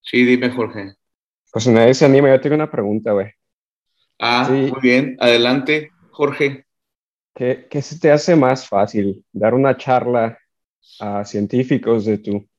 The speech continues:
Speaker 2: tu campo o científicos en general, físicos, pongámosle físicos o, o,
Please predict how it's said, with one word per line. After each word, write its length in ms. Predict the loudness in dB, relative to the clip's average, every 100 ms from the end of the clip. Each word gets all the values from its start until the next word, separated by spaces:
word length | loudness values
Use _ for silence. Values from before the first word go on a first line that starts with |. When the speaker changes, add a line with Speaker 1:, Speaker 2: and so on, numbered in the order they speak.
| _ _ -10
Speaker 2:
tu 100 | -2
campo 540 | 0 2 2 0 -2 _ _ _ _ _ _ _
o 200 | 0 2
científicos 640 | 2 0 0 0 -2 -2
en 80 | -2
general, 480 | -2 -2 -2 -4 -8 _
físicos, 640 | -12 -8 -4 -4 -4 -8 _ _ _
pongámosle 420 | -2 0 2 0
físicos 480 | 0 -4 -4 -4 -4
o, 180 | -4 -4
o, 320 | -6 -8 -10